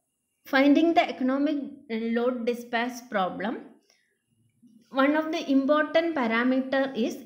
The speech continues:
incremental fuel co-, cost. For finding the incremental fuel cost, we have, we are drawing incremental fuel cost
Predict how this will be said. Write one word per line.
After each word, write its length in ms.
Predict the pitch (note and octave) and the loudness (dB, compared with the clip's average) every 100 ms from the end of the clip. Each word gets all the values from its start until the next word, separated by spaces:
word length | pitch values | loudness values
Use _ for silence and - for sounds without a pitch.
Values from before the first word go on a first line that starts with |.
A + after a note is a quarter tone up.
| B3 | -2
incremental 800 | C4 D4 D4+ D4 D4 D4+ D#4+ | 0 0 0 2 4 4 2
fuel 400 | - B3 A3 A3 A3+ - | 0 -6 -2 -2 -4 -10
co-, 160 | - - _ | -16 -16 _
cost. 400 | F#3+ - - - _ _ _ _ _ _ _ _ - | -8 -6 -12 -18 _ _ _ _ _ _ _ _ -2
For 320 | D4 D4+ - - | 0 0 -6 -6
finding 400 | C4 C4 C4+ D4+ | 0 4 6 4
the 80 | D#4+ | 2
incremental 680 | C#4+ C#4+ C#4+ C#4+ C#4+ D#4 C#4+ | 2 4 4 6 6 4 2
fuel 380 | B3+ B3+ C4+ - | 0 2 2 -2
cost, 320 | A#3+ D4 - | -2 -2 -2
we 160 | A#3+ A#3 | -4 0
have, 260 | B3+ C#4 | 0 0
we 140 | A#3 B3 | 0 0
are 140 | D4 | 0
drawing 600 | C4+ A3 A#3+ B3 D4+ D4 | 0 2 4 6 4 2
incremental 800 | B3+ A#3+ C4 C#4 C#4+ C#4+ D4 E4 | 0 2 2 4 6 8 6 2
fuel 380 | - A#3+ B3 C4+ - | -4 0 0 -2 -2
cost 400 | B3 D4+ - | 0 0 -4